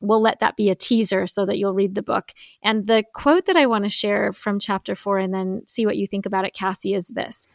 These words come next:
Quote, "Much of women's everyday care in health and sickness happened in the home. Practical experience of herbal recipes in wound dressing and fever relief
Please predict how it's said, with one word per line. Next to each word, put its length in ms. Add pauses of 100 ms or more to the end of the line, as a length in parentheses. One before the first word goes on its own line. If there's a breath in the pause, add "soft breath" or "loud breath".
(160)
Quote, 360 (720 soft breath)
"Much 300
of 220
women's 520
everyday 580
care 500
in 180
health 380
and 180
sickness 560
happened 480
in 220
the 100
home. 520 (640 soft breath)
Practical 460
experience 840 (100)
of 240
herbal 380
recipes 640 (100)
in 220
wound 340
dressing 640
and 160
fever 420
relief 540